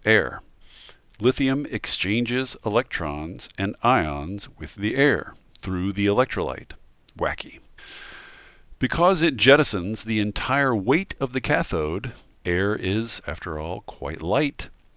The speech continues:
Lithium air has incredibly high specific energy, i e energy per unit of weight, theoretically as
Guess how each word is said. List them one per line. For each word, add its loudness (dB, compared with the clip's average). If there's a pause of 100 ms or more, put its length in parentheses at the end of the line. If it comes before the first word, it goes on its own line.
(100)
Lithium 0
air 2
has -2
incredibly -4
high -6
specific -4
energy, 0 (440)
i -2
e -6
energy -4
per -10
unit -6
of -8
weight, -4 (600)
theoretically 4
as 0